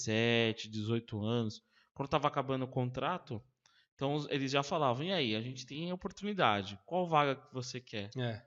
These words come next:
Speaker 1: Surgiu em tal área. Então,
Speaker 2: É.
Speaker 1: você já viu uma pessoa formada, né?
Speaker 2: É,
Speaker 1: É interessante,
Speaker 2: é,
Speaker 1: porque
Speaker 2: é.
Speaker 1: você forma.
Speaker 2: Cara, e não tem nada melhor, porque, é, cada um tem uma visão, né? Ca-, então, assim, eles têm a visão de como funciona, quando eles apagaram, receberam o jurídico, o marketing, né?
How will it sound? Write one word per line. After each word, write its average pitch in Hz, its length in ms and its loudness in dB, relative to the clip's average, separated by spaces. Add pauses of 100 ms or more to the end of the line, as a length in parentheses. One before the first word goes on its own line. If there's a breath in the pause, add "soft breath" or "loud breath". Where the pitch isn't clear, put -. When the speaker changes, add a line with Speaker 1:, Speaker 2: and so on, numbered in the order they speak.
Speaker 1:
Surgiu 139 400 0
em 160 80 -2
tal 175 280 0
área. 113 320 2
Então, 170 460 -6
Speaker 2:
É. 120 300 -4
Speaker 1:
você - 200 -4
já 170 160 4
viu 170 300 0
uma 220 100 4
pessoa 190 320 0
formada, 202 720 4
né? 135 340 0
Speaker 2:
É, 156 40 2
Speaker 1:
É - 20 2
interessante, 190 580 2
Speaker 2:
é, - 20 -4
Speaker 1:
porque 151 140 0
Speaker 2:
é. 147 100 2
Speaker 1:
você 170 180 -2
forma. 160 580 2 (400 loud breath)
Speaker 2:
Cara, 220 220 6
e - 20 4
não 190 100 4
tem 220 120 2
nada 220 220 2
melhor, 262 400 0
porque, 190 360 -6 (120)
é, - 520 -2
cada 208 280 2
um 226 120 2
tem 254 120 -2
uma 254 160 0
visão, 214 540 0
né? 180 300 0
Ca-, - 220 -6
então, 165 220 -4
assim, 180 160 -2
eles 170 220 -2
têm 175 140 -4
a 180 40 0
visão 175 220 2
de 170 100 -4
como 180 200 -2
funciona, 170 360 -2
quando - 120 -8
eles 156 120 -2
apagaram, 151 360 -2
receberam 147 440 0
o 147 40 2
jurídico, 151 420 2
o 175 40 -4
marketing, 156 420 -4
né? 196 200 2